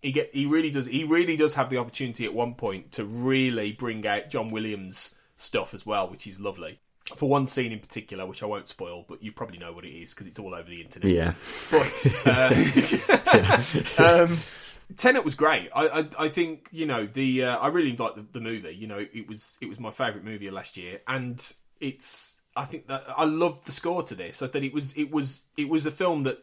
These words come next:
Speaker 1: Zimmer would have done w-, it, had he not been busy make, scoring Dune. But Göransson does a great job here. I mean, it's, it's, it's, it's such a, it's such a huge but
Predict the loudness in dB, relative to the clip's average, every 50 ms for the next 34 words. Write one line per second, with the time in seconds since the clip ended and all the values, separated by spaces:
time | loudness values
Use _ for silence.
0 | -8 -4 0 0 2 2 2 2 0 0 0 0 0 0 0 0 -4 -10 _ _
1 | _ _ _ _ -10 -10 -10 -8 -10 -12 -10 -10 -8 -8 -8 -6 -4 -4 -2 -2
2 | -2 -4 -6 -8 -6 -8 -8 -6 -8 -8 -8 -8 -6 -6 -6 -6 -8 -12 -16 -18
3 | -18 -18 -16 -12 -12 -8 -6 -4 -4 -4 -6 -8 -10 -12 -12 -12 -10 -12 -12 -12
4 | -14 _ _ _ _ _ -20 -20 _ _ _ _ _ -4 -4 -4 -4 -2 0 2
5 | 4 4 2 0 -2 -2 -2 -2 -2 -4 -4 -2 0 0 0 0 -4 -10 _ -12
6 | -10 -10 -10 -8 -8 -8 -6 -8 -10 -14 _ _ -10 -8 -6 -6 -6 -8 -8 -8
7 | -8 -6 -4 -4 -4 -4 -6 -8 -10 -8 -8 -10 -8 -6 -6 -6 -6 -8 -8 -10
8 | -8 -6 -6 -4 -2 -2 -2 -2 0 0 0 2 0 0 -2 -4 -6 -8 -12 _
9 | _ _ _ _ _ _ _ _ _ _ _ _ _ _ _ _ _ _ _ -10
10 | -8 -6 -4 -4 -4 -4 -6 -8 -8 -10 -12 -8 -4 -2 0 0 2 2 0 0
11 | -2 -4 -4 -6 -6 -8 -8 _ -2 2 2 2 2 0 -4